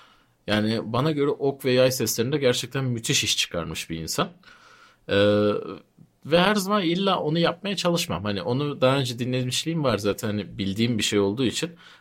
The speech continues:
Ama şunu yaparım. Karşılaştırma yaparım. Yani bittikten sonra, e, bakıp böyle hani dinlerim ve derim ki, "Yok daha o seviyede değil." Ama neyden dolayı o seviyede değil? Yani ne var orada ekstra?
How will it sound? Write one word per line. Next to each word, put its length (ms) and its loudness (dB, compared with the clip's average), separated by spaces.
Ama 140 0
şunu 200 -2
yaparım. 380 0
Karşılaştırma 720 2
yaparım. 340 0
Yani 180 -4
bittikten 520 0
sonra, 480 0
e, 60 0
bakıp 360 0
böyle 320 2
hani 320 -6
dinlerim 420 4
ve 120 -2
derim 180 2
ki, 340 -4
"Yok 280 2
daha 120 4
o 100 6
seviyede 520 4
değil." 180 0
Ama 140 2
neyden 580 4
dolayı 280 2
o 80 -2
seviyede 540 -2
değil? 220 -14
Yani 280 -4
ne 140 2
var 140 6
orada 260 2
ekstra? 560 -4